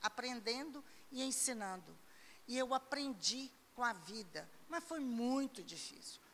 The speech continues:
muito difícil, principalmente que no percurso da nossa caminhada a gente depara com situações diferenciadas. Por exemplo,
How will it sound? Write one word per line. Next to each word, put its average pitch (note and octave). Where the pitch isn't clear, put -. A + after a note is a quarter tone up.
muito C#4+
difícil, A3+
principalmente B3+
que D4
no D4
percurso B3
da G#3+
nossa B3+
caminhada G3
a -
gente A3+
depara A3
com A3
situações G#3
diferenciadas. F#3
Por B3+
exemplo, G3